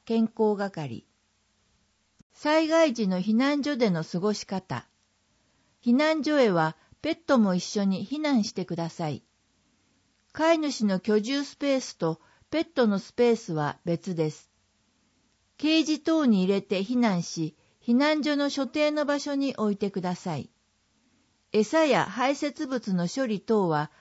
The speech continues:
飼い主が行ってください。問い合わせ、地域安全課、防災消防係。犬と散歩するときは、リードにつないで飼い主が犬をコントロールできるようにしましょう。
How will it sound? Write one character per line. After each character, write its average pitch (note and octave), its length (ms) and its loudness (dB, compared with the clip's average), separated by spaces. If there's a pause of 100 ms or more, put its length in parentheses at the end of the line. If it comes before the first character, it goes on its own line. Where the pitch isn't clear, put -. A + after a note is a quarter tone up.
(140)
飼 C#4 200 -2
い D#4 60 -2
主 C#4+ 260 -4
が E3+ 180 0
行 F#3 140 -4
っ E3+ 200 -2
て E3+ 140 -10
く D3+ 140 -8
だ D3+ 120 -6
さ D3 200 -10
い。 - 160 -12 (1120)
問 A#3+ 200 4
い A#3 60 8
合 A3+ 80 6
わ A3 160 4
せ、 G3+ 320 -4 (140)
地 D4+ 180 -2
域 G#3 220 -2
安 F#3+ 200 0
全 F3+ 280 -2
課、 - 340 -6
防 C4 200 2
災 C4 260 -2
消 A#3+ 260 2
防 A3 260 2
係。 E3+ 520 -6 (1700)
犬 B3+ 280 4
と A#3+ 180 0
散 A#3+ 280 0
歩 B3 140 -4
す A#3+ 160 -4
る A#3 140 -2
と A3+ 160 0
き F3+ 160 -4
は、 C3 240 -6 (960)
リ C#4 240 2
ー - 40 -2
ド D#4 100 0
に D#4 180 -6
つ C#4+ 140 -6
な C#4+ 180 0
い C#4 100 -2
で B3 220 0
飼 D4 260 -4
い D#4+ 60 -2
主 C4+ 280 -4
が F3+ 140 -2
犬 A#3 380 0
を G3 60 -2
コ A#3+ 200 -2
ン C4+ 100 -6
ト D4 140 -6
ロ D4+ 160 -2
ー D4 60 -2
ル A#3 100 -2
で F3 140 -4
き C4 160 -6
る A3 140 -2
よ F#3 160 0
う E3 40 0
に D#3 120 -2
し - 120 -10
ま E3+ 160 -4
し - 160 -10
ょ C#3 300 -6
う。 - 40 -20